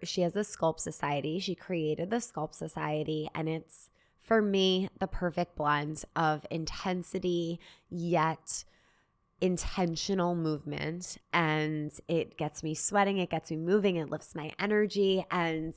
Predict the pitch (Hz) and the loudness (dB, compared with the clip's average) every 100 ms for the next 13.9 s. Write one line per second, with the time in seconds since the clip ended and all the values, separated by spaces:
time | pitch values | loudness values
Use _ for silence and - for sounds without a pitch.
0 | - - 170 170 147 180 165 - - 151 | -8 -2 0 0 0 2 2 0 0 0
1 | 160 - 185 170 156 - 180 202 269 240 | 0 0 -2 0 -2 -2 0 2 2 2
2 | 165 147 - 170 190 247 247 - 160 160 | 0 -2 0 4 4 2 -4 -8 -8 -8
3 | - 147 170 - 208 208 208 - 180 175 | -8 -6 -4 2 4 4 2 -4 -2 -2
4 | - 175 170 170 165 180 165 58 - 180 | -2 -2 -2 -2 -2 -4 -2 -2 -2 -6
5 | - - - _ - 185 190 185 190 175 | -16 -20 -20 _ 2 6 6 6 2 2
6 | 170 160 - 175 160 170 170 160 160 - | -2 -6 -4 -4 -2 0 2 2 0 0
7 | 175 185 - - 185 165 165 - 160 160 | 2 2 -2 -2 0 0 -2 -2 -2 -4
8 | - - 170 156 160 - 160 170 - 190 | -8 -4 -4 -2 -4 -6 -6 -6 -2 0
9 | 190 190 170 - 180 165 160 165 160 - | 0 0 -4 -4 -2 -2 -2 -4 -6 -6
10 | 135 - 160 - 180 170 156 165 170 - | -8 -8 -8 -8 -2 0 0 -2 -4 -2
11 | 175 185 - 175 170 175 - 170 165 160 | 0 0 -2 -4 -4 -4 -2 -2 -2 -4
12 | - _ - 160 160 - 170 160 175 185 | -10 _ -2 -2 -2 -4 -2 0 -2 -4
13 | 175 170 165 - 156 175 156 156 | -4 -2 -4 -6 -6 -2 0 -2